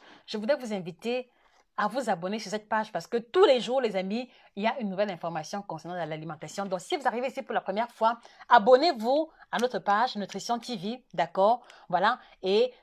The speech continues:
n'oubliez pas également de nous retrouver sur YouTube. Nutrition T V un.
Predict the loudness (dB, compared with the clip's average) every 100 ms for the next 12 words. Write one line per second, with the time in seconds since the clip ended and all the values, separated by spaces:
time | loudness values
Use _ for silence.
0 | -4 -2 0 -2 0 0 0 0 -2 -4
1 | -4 -6 -6 -6 -6 -8 -6 -8 -8 -6
2 | -6 -8 -20 _ _ -2 -2 -4 -8 -2
3 | -4 -2 -6 -6 -8 -2 -2